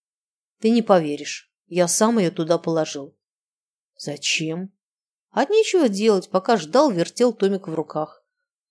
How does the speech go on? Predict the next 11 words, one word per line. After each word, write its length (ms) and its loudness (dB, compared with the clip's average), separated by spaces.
«Значит, 840 -8
когда 300 4
ты 120 4
заглянула 520 2
в 100 -4
комнату 460 0
Бирюковой?» 760 -4
«Ты 180 -4
встал 500 2
за 240 0
штору», 1200 -2